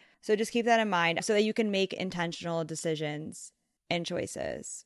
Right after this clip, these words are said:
Also, there will be some aspects to Mars, which include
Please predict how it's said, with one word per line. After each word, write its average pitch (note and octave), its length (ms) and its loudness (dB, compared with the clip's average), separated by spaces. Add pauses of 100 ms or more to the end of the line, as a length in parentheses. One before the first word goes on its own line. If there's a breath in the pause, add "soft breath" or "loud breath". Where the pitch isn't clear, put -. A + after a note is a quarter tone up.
(120)
Also, A#3 400 4
there A3 140 6
will G3+ 160 6
be G#3 160 0
some F3+ 560 0
aspects F#3+ 720 2
to E3+ 460 0
Mars, G3 680 2 (120)
which F3 260 0
include E3 760 0